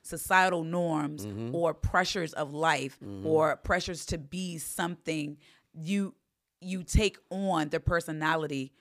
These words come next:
Speaker 1: or the traits of people that maybe you admire
Speaker 2: Yeah.
Speaker 1: or people that people see in high regard.
Speaker 2: Yeah.
Speaker 1: So,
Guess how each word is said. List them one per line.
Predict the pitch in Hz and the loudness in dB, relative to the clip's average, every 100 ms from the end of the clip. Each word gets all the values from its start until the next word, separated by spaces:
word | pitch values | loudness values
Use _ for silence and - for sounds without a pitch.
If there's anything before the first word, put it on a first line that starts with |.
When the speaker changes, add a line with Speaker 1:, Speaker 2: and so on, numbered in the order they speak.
| _ 175 | _ 2
Speaker 1:
or | 170 | 2
the | 151 | 2
traits | - - 180 139 - - 170 | -4 -2 -2 -2 -12 -4 -2
of | 160 | -2
people | - 185 175 | -6 -6 -2
that | 156 147 | 0 0
maybe | 165 165 156 | -4 -6 -2
you | 147 | -2
admire | 139 147 160 180 185 185 | -2 2 4 6 2 0
Speaker 2:
Yeah. | 98 104 | 2 6
Speaker 1:
or | 170 | 6
people | 165 202 185 170 | 4 -2 -4 0
that | 165 - | 0 0
people | 180 220 202 | -4 -4 -4
see | 175 - 160 135 - | -4 -6 -6 -6 -4
in | 170 | -4
high | 160 156 139 | -2 2 2
regard. | 135 127 123 76 127 | 2 -4 -4 -2 10
Speaker 2:
Yeah. | 196 139 - | 10 10 2
Speaker 1:
So, | - 233 196 175 | 2 6 6 6